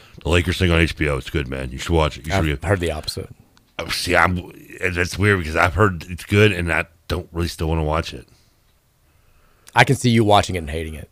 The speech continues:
Speaker 2: just picking it apart.
Speaker 1: Eventually, I probably will give it a chance. Just, it won't be anytime soon.
Speaker 2: Texas, this is actually a good question.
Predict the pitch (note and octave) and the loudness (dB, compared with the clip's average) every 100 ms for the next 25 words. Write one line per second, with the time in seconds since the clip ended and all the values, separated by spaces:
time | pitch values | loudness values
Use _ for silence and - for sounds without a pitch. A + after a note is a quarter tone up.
0 | - F#2 - B2+ F2+ E2+ - E2+ - B2+ | -8 -4 0 -2 -2 -6 -8 -2 4 8
1 | F3+ A3 C4 E3 - C3 C3+ C3 A#2 G2 | 8 8 8 8 8 8 8 8 2 4
2 | G2+ G#2+ A2 - - G2+ D#2 G2+ G2+ F2 | 6 6 6 2 -8 -6 0 2 4 2
3 | - F2 F2+ F2+ F#2 - - - - E2+ | 0 0 2 2 0 -4 -14 -12 -6 -6
4 | - F#2 F2 D2 D#2 C#2+ C#2 C2 - B1 | -2 0 0 -2 -4 -4 -8 -10 -10 -10
5 | A#1+ - - - - G#3 G#3+ D#3 F3 - | -12 -14 -20 -20 2 6 6 6 4 6
6 | - D#3 C#3+ - A2+ E2+ B1 | 6 6 4 4 2 2 -8